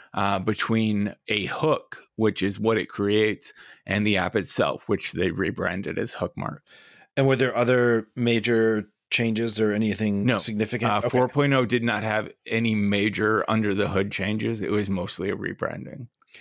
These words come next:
Speaker 2: My, my fear was always I was creating some kind of invisible cruft that, that wouldn't travel with the file in the first place and
Speaker 1: No.
Speaker 2: would look like a mystery to me ten years down the line. But you're saying that that is not a problem with Hookmark.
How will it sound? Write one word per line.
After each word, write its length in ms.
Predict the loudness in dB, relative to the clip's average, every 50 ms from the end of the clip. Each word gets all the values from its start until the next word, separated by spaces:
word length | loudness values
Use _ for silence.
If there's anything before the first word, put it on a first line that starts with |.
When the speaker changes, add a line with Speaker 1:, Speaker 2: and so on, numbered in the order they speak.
| -16 -6
Speaker 2:
My, 360 | -2 0 2 2 2 0 -2 -2
my 220 | 0 0 0 0
fear 280 | 0 0 0 2 4 4
was 200 | 4 4 2 2
always 300 | 2 4 4 4 2 2
I 100 | 0 0
was 160 | 0 0 -2
creating 400 | -4 -6 -4 -2 0 0 0 0
some 240 | 0 -2 -2 -2 -2
kind 180 | -2 -2 -2 0
of 100 | -2 -2
invisible 720 | -2 -4 -4 -4 -4 -4 -2 0 0 2 2 2 0 -2 -6 -12 -20 -20 -20 -18 _ -8
cruft 560 | -2 0 2 2 2 0 -2 -4 -6 -2 0
that, 300 | 0 0 2 0 0 0
that 240 | 0 0 0 0 0
wouldn't 260 | 0 0 0 0 0
travel 460 | 0 0 0 0 0 2 2 2 2
with 200 | 0 0 -2 -4
the 60 | -8 -6
file 380 | -2 0 2 2 2 2 2
in 120 | 0 -2 -4
the 60 | -4
first 300 | -2 -2 0 0 -2 -2
place 380 | 0 0 0 0 0 0 -2
and 180 | -2 -4 -4 -8 -10 -8 -4
Speaker 1:
No. 220 | -2 0 0 0 0
Speaker 2:
would 140 | 0 0 0 0
look 280 | 0 0 -2 -4 -8 -4
like 200 | -4 -2 0 2
a 40 |
mystery 420 | 2 2 2 2 0 2 0 0 2
to 60 | 0
me 220 | 0 0 0 -2 -2
ten 240 | -2 0 0 2 2
years 140 | 2 2
down 180 | 2 0 0 0
the 60 | 2
line. 240 | 2 2 2 2 0
But 100 | -2 -2
you're 80 | -2 0
saying 320 | 2 2 2 2 2 0
that 160 | -2 -4 -2
that 140 | -2 0 0
is 100 | 0 2
not 180 | 2 2 2 0
a 40 |
problem 380 | 0 0 0 0 0 0 -2 -4
with 120 | -4 -4
Hookmark. 480 | -4 -4 -4 -4 -6 -8 -8 -10 -14